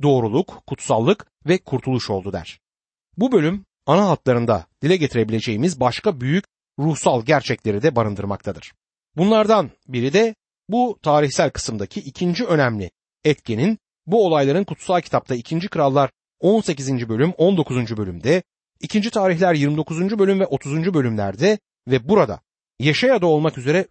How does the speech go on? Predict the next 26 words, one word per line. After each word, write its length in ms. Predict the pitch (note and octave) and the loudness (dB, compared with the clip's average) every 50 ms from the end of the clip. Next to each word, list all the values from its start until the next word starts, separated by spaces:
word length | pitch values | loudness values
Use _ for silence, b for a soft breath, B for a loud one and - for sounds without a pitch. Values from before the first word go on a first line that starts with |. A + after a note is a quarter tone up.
| _ - | _ -6
üç 280 | G#3+ B3 - - - - | -4 -4 -4 -4 -6 -4
kez 340 | F3 F#3 G#3+ A3+ - - - _ _ _ _ | -2 0 0 0 -2 -8 -18 _ _ _ _
kaydedilmiş 560 | - - F3 D#3 C#3 A#2+ G#2 G#2 G#2+ B2 - - | -2 0 2 2 2 0 -2 -4 -4 -4 -4 -6
olmasıdır. 540 | G2+ F#2 F#2 F2+ - A#2+ G2+ F2+ - - _ _ _ _ _ _ _ _ _ _ | -6 -6 -8 -10 -10 -10 -12 -12 -16 -20 _ _ _ _ _ _ _ _ _ _
Kutsal 340 | - D#3+ - - C4 C4 A#3+ | -10 -6 0 2 2 2 2
ruhun 400 | G#3 F#3 D3+ D#3+ F3 C3+ G2 A2+ | 2 0 0 0 0 -2 -4 -4
bunları 240 | C#3+ E3 F3 F#3 G#3 G#3+ - | -2 0 2 2 2 0 -2
üç 280 | A#3 B3 - - - - | -4 -6 -6 -4 -2 -2
defa 380 | D#3+ - - C#3 A2 E2 - _ _ - | 0 2 2 2 0 0 -4 _ _ -4
kaydedilmeye 600 | - D#3+ E3 F3 E3 C#3 B2+ B2 A#2+ A#2+ A2+ G2+ | -2 0 0 0 0 0 -2 0 0 0 0 0
değer 300 | A#2+ B2+ D3+ F3+ G3 F3 | 0 2 2 2 2 2
bulması 420 | C#3 B2 G#2+ G2+ F#2 - - G#3 | 0 -2 -2 -4 -6 -6 -6 -6
kendi 340 | - - E3+ D#3 F3 G3+ B3 | -4 -2 -2 -2 0 0 0
başına 400 | F3+ C3 - - A#2+ D3+ G3+ G#3 - _ _ _ _ | 0 -2 -2 0 0 0 0 0 -2 _ _ _ _
önemli 340 | - D#3+ D#3 C3 A#2+ A2+ G#2 | 0 2 4 2 2 0 -2
bir 140 | A2+ A2 G#2 | -2 -2 -2
noktayı 340 | G#2+ G#2 - - A2 G2 F#2+ | -4 -6 -4 -4 -2 -2 -2
oluşturur. 520 | F#2+ F#2 F2+ - - F#2 D2 C#2+ - - _ _ _ _ _ _ _ _ _ _ _ _ _ | -4 -6 -10 -12 -14 -16 -16 -18 -20 -20 _ _ _ _ _ _ _ _ _ _ _ _ _
Kayıtlar 460 | - E3 F3 F#3+ - - A#3+ A#3+ A3 | 0 2 2 2 2 2 2 2 2
birbirinin 440 | G3 G3 F#3+ F3+ F#3 G3 A3+ B3 A3 | 2 0 0 2 0 0 0 -2 -2
aynı 320 | - D#3 F3 F3+ F#3+ G3+ F#3 | -2 0 2 2 2 2 2
değildir 460 | G3+ G#3 G3 C#3+ G2 F#2+ - - - | 2 2 2 2 0 -2 -8 -14 -8
ancak 380 | - C3+ B2+ A#2 F3+ F#3+ - - | -4 -2 -2 0 0 -2 0 0
birbirine 340 | C#3+ C3 A#2 A#2+ A#2 C#3 D3 | -2 0 0 0 0 0 -2
çok 240 | - A#2+ - _ - | -2 -4 -8 _ -8
benzer. 420 | F#2 F#2 E2+ E2+ F2 - - - | -10 -10 -10 -12 -16 -18 -20 -20